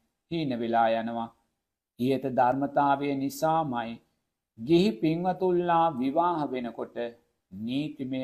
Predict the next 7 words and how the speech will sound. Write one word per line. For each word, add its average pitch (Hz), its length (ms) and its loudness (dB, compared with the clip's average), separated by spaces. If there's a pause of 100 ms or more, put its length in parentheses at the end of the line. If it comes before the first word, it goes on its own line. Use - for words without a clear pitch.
ගිවිසුමකට 123 760 -6
බැඳෙන්නේ. 123 680 -4 (640)
"අපි 135 280 0
දෙදෙනා 117 540 -4
අයිති, 120 460 -6 (580)
අපි 131 280 0
දෙදෙනාට 113 640 -6